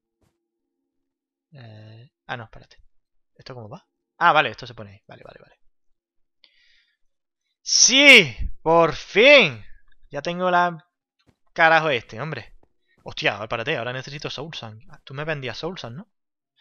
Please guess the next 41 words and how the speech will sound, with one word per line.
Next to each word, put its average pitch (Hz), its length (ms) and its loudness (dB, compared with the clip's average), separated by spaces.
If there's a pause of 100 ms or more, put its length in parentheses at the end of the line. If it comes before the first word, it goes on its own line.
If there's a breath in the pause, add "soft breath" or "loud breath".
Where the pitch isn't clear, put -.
(140)
Bueno, 185 200 6
las 147 80 4
malas 185 180 0
cojo 135 220 -12
de 110 60 -14
ahí. 113 140 -18 (680)
Vale, 110 320 -10
sí, - 260 -18
necesito... 175 800 -8 (240)
Ah, 107 160 -14
bueno, 101 220 -16
con 113 100 -14
uno 117 120 -14
es - 40 -16
suficiente, 104 400 -18
dieciséis. 104 400 -16
¡Buh! 370 300 -8
De 139 120 -20
sobra. 113 280 -14 (560 loud breath)
Bueno, 269 160 6
señores, 240 420 8
pues 220 180 2
ya 226 140 4
sí 185 140 -6
que 160 80 -4
sí 160 120 -6
terminamos 139 440 -4
este 135 160 -8
episodio. 208 580 -2 (760)
Y 139 200 -6
en 135 80 -6
el 131 120 -8
siguiente 156 500 -8
episodio 160 340 -6
voy 135 120 -4
a 131 40 -2
hacer 147 200 -4
dos 127 140 -4
cosas. 120 260 -8
La 143 180 2
primera, 165 440 -2